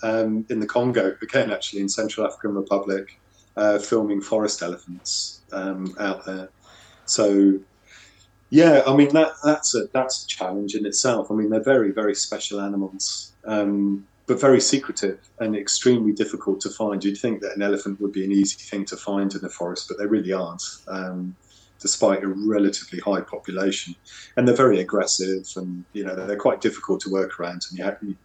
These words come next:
obviously you're on foot. But, um, w-, what we were hoping to do was to get behaviour of elephants feeding at a certain fruiting tree. Um, and in order to do that, to be safe, you've got to be off the ground. So that's where the tree climb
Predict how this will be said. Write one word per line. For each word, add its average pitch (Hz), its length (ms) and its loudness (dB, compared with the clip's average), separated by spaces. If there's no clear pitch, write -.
obviously 92 360 0
you're 92 220 -2
on 87 120 -8
foot. - 480 -4
But, 127 320 6
um, 123 460 4
w-, 147 160 -4
what 131 220 6
we 131 120 12
were 117 100 10
hoping 113 300 4
to - 120 -4
do 110 240 4
was 101 160 2
to - 80 -8
get - 180 -2
behaviour 104 600 0
of 101 100 -6
elephants 101 460 -2
feeding 98 340 -2
at - 160 -10
a 104 40 -6
certain 98 480 0
fruiting 92 420 -6
tree. 92 400 -4
Um, 98 540 0
and 110 100 0
in 107 100 4
order 104 240 4
to - 160 -4
do 110 260 4
that, - 280 -4
to - 100 -2
be 95 120 -6
safe, - 560 -2
you've - 100 -20
got 120 120 -2
to - 80 -10
be 92 140 -10
off 87 180 -12
the - 60 -20
ground. 92 360 -10
So - 140 -4
that's 107 200 -8
where 98 120 -6
the 95 60 -12
tree 95 260 -10
climb 92 200 -16